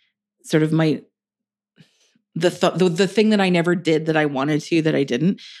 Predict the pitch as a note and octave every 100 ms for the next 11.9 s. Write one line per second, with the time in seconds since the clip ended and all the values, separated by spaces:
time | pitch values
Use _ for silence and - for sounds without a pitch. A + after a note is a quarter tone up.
0 | - F#3 G3+ G3 F3+ F3 D#3 - - -
1 | - F3 - - - - D#3 D#3 D3 -
2 | E3 D#3+ G#3 G3+ G3+ F3 D#3 D#3 D3+ C#3+
3 | - C#3+ C#3+ B2+ _ _ C#3+ D3+ D3+ C#3+
4 | D3 D3+ D3 D3+ C#3+ D#3 - _ _ _
5 | _ - D3+ - D#3+ - - - F#3 -
6 | _ - F#3+ F#3 F3+ E3 E3+ E3+ E3+ E3
7 | D#3+ C#3+ - D3+ D3 D3 C#3+ D3 D#3 D3
8 | C#3+ C3+ C3+ - C#3 C3+ D3 C#3+ - -
9 | D3 G#3+ - - - - - - E3 F3
10 | E3 D#3+ - - - _ _ _ _ _
11 | _ F3 F3 F3 D#3+ D#3+ D#3 D3+ -